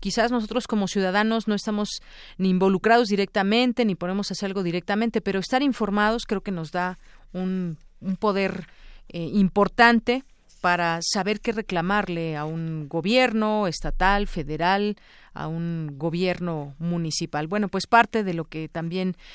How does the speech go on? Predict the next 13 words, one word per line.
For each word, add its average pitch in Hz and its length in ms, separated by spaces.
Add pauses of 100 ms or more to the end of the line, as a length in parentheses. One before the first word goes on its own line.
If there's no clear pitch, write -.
(120)
se - 160
va 175 160
conociendo 175 720
en 165 180
torno 170 540 (300)
a 180 140
este 196 240
tema 269 460
y 233 220
la, 214 440
mm, 196 100 (100)
intención 226 840
también 202 540